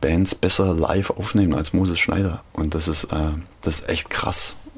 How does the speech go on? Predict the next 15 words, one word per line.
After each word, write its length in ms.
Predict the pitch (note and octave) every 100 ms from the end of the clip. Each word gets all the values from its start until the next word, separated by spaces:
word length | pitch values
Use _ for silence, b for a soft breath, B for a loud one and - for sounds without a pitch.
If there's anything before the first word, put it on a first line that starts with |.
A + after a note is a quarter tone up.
| - -
wie, 280 | E2 D#2 F2+
wie 120 | F#2+
gut 180 | F2+ G#2
er 80 | G#2
das 160 | F2 -
kann. 180 | G2
Und, 340 | G2 - E2+ - - -
und 80 | -
es 140 | F2 D#2
ist 160 | C#2+ -
auch 220 | A2+ C3
krass, 420 | - F#2 - G2+
wie 140 | F#2+
gut 260 | F#2 G2+ G#2
er 240 | F2+ E2+